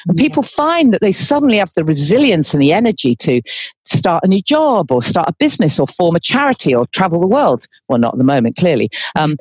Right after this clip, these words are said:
Speaker 1: you know, or, uh, or write the book they've always wanted to write. You can do that while you're holding up.
Speaker 2: Yeah.
Speaker 1: Um, so that's what we do in the Sober Club, is we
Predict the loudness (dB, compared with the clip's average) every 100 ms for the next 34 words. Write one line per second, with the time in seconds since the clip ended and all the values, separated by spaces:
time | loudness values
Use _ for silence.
0 | -6 -2 0 0 0 0 2 2 2 0
1 | 0 2 0 0 -2 0 0 0 0 0
2 | 0 0 -2 -2 0 0 -2 -4 -2 0
3 | 0 -2 -2 -2 -2 0 0 0 -2 -4
4 | -14 -10 -6 -2 0 0 -2 -2 -2 0
5 | 0 -2 -2 0 2 2 0 0 0 -2
6 | -4 -2 -2 -2 0 2 2